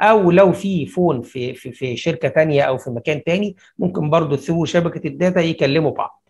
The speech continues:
طيب هنعمل ايه في الاكويبمنت القديمه الموجوده، السنترالات اللي اوريدي موجوده وخطوط التليفونات الموجوده والاستراكشر الموجود؟ زي ما وص-، قدرت اعمل تليفون يوصل direct على شبكه ال-، ال-، ال-، الداتا، هقدر اجيب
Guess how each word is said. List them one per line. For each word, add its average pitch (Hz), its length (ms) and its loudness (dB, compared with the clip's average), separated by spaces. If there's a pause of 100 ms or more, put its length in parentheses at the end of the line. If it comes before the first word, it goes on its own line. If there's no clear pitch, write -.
(160)
طيب 139 300 2
هنعمل 226 360 4
ايه 214 220 4
في 208 360 -2
الاكويبمنت 180 500 0
القديمه 170 400 2
الموجوده، 160 520 0 (180)
السنترالات 139 600 -4
اللي 131 80 -10
اوريدي 151 260 -2
موجوده 151 500 2
وخطوط 151 360 -2
التليفونات 139 520 -6
الموجوده 156 680 2
والاستراكشر 170 600 -4
الموجود؟ 156 460 -2 (1120)
زي 202 300 4
ما 208 240 6
وص-، - 180 -4
قدرت 214 440 4
اعمل 190 260 2
تليفون 160 560 0
يوصل 151 400 -2
direct 160 360 4
على 131 220 2
شبكه 135 380 -6 (220)
ال-، 123 220 -6
ال-، 120 200 -6
ال-، 117 240 -8
الداتا، 165 460 0 (400)
هقدر 214 320 4
اجيب 190 440 2